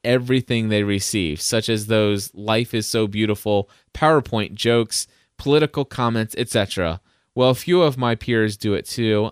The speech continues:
I just don't open them. Every now and then, I start deleting useless emails, especially when I'm bored and I don't have anything to do.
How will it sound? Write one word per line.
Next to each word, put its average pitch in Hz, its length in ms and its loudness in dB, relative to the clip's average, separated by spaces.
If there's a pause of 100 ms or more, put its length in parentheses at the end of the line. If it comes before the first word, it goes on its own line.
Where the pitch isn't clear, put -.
I 120 120 -6
just 156 340 -2
don't 139 240 0 (140)
open 120 340 0
them. 78 240 -6 (500)
Every 175 360 2
now 147 260 2
and 117 180 2
then, 98 240 0
I 98 120 -4
start 131 340 0
deleting 120 640 0
useless 131 540 -2
emails, 107 420 0
especially 123 480 0
when 110 160 2
I'm 104 160 0
bored 101 440 2
and 95 440 -4
I 101 160 -8
don't 98 260 -2
have 95 240 -6
anything 90 380 -6
to 87 60 -6
do. 90 360 -4